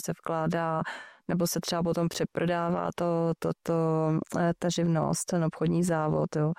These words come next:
Že jsou tam varianty, ale jsou to potom už varianty, jako, které jsou časově náročnější a i finančně náročnější. Jednak časově musí se vypracovat třeba znalecké posudky,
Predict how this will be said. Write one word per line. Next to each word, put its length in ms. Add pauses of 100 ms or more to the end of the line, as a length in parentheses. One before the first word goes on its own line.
(340)
Že 60
jsou 60
tam 160
varianty, 320
ale 180
jsou 120
to 160
potom 220
už 140
varianty, 500
jako, 220
které 200
jsou 340
časově 400
náročnější 840
a 80
i 100
finančně 480
náročnější. 920 (540)
Jednak 240
časově 800
musí 240
se 140
vypracovat 400
třeba 260 (220)
znalecké 560
posudky, 800